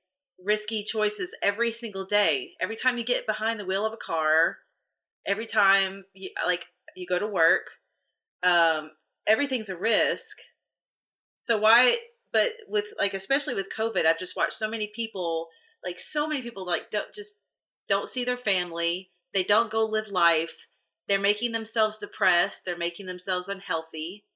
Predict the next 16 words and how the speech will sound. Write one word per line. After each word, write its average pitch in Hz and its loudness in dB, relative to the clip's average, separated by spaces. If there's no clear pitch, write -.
because 175 -8
they're 170 -4
not 170 4
exercising. 170 -4
They're 156 -10
not 147 -4
getting 175 -10
any 175 -6
sunlight 156 -8
because 226 0
they're 233 4
afraid 220 2
of 202 0
this 190 -2
one 220 4
virus, 185 2